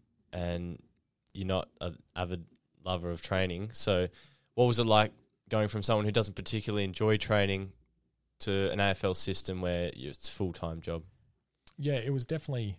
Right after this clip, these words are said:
Speaker 2: hard. Um, when you're in the system, it's, it's like anything, I guess. It is, um, people think it's this dream job, um, which to a degree it is.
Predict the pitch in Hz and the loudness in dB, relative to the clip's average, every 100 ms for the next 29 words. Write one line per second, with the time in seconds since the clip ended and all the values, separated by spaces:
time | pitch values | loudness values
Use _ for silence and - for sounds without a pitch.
0 | _ - 117 110 104 143 - 120 110 107 | _ -8 -4 -4 -4 -6 -4 -2 0 0
1 | 104 101 98 - _ _ _ _ _ _ | -2 -2 -6 -14 _ _ _ _ _ _
2 | _ - - _ _ - 147 160 147 117 | _ -20 -20 _ _ -10 -4 -2 -2 -4
3 | - 110 - 107 92 98 _ _ _ _ | -4 -4 -4 -6 -8 -14 _ _ _ _
4 | _ _ - 113 - - - _ _ _ | _ _ -14 -10 -8 -10 -12 _ _ _
5 | _ _ 120 147 143 - 117 104 110 101 | _ _ -10 -6 -6 -4 -8 -6 -8 -8
6 | 98 101 - - 117 123 110 - - _ | -10 -12 -12 -12 -8 -6 -6 -6 -8 _
7 | _ _ - 98 98 131 131 127 120 104 | _ _ -10 -8 -6 -6 -6 -8 -8 -10
8 | - 104 - 107 98 95 98 98 107 147 | -12 -10 -10 -10 -10 -8 -10 -8 -8 -10
9 | _ _ - 101 98 98 117 156 - - | _ _ -10 -8 -6 -6 -6 -6 -10 -8
10 | 135 120 110 107 98 92 104 156 | -6 -4 -4 -6 -8 -8 -8 -8